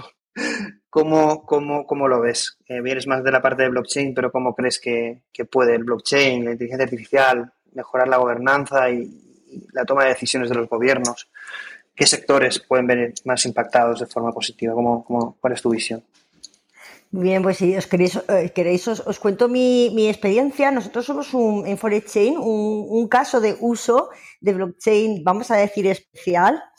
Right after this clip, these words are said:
Speaker 2: y, eh, utilizamos blockchain para la trazabilidad en, en, en la, en la industria de la madera. Os preguntaréis por qué, qué tiene que ver, u-, cuál es la importancia.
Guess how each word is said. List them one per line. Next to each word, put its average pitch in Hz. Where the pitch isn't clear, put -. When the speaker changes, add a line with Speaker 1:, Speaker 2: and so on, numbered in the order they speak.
Speaker 2:
y, 190
eh, 180
utilizamos 196
blockchain 247
para 262
la 220
trazabilidad 185
en, 226
en, 208
en 170
la, 156
en 160
la 151
industria 170
de 233
la 170
madera. 156
Os 151
preguntaréis 160
por 196
qué, 226
qué 202
tiene 180
que 180
ver, 196
u-, 147
cuál 185
es 202
la 190
importancia. 196